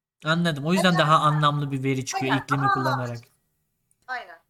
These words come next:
Speaker 1: Pekala hocam, teşekkür ederim. Bugün, e, ne derler? Kendi disiplinim olmayınca o kadar fazla hata yaptım ki. <laughs>
Speaker 2: Öyle, estağfurullah yani ben de umarım bir şey, ters bir şey söylememişimdir
Speaker 1: Hayır,
Speaker 2: yani.
Speaker 1: hayır. E, şu var.
Speaker 2: Genel olarak
Speaker 1: Hata
Speaker 2: benim
Speaker 1: yapmam bir anlamda güzel de oluyor. Çünkü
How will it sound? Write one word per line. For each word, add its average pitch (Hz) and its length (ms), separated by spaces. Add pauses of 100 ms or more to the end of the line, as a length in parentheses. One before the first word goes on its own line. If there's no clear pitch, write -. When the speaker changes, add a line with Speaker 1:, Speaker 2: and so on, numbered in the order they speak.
(300)
Speaker 1:
Pekala 226 480
hocam, 220 360
teşekkür 226 540
ederim. 269 300 (220)
Bugün, 240 460
e, 208 240
ne 220 160
derler? 220 460 (160)
Kendi 202 380
disiplinim 226 520
olmayınca 226 580
o 175 120
kadar 226 380
fazla 214 320
hata 196 340
yaptım 214 500
ki. 226 300
<laughs> - 80
Speaker 2:
Öyle, 320 140 (520)
estağfurullah 349 520
yani 294 260
ben 359 220
de 359 180 (240)
umarım 359 280
bir - 60
şey, 339 160 (220)
ters 339 260
bir - 40
şey 392 160
söylememişimdir 339 680
Speaker 1:
Hayır, 226 200
Speaker 2:
yani. 262 220
Speaker 1:
hayır. 262 240 (100)
E, 160 220
şu - 240
var. 247 140
Speaker 2:
Genel 143 180
olarak 285 280
Speaker 1:
Hata 185 380
Speaker 2:
benim 233 120
Speaker 1:
yapmam 233 460
bir 214 80
anlamda 226 400
güzel 233 480
de 226 40
oluyor. 208 380
Çünkü 240 460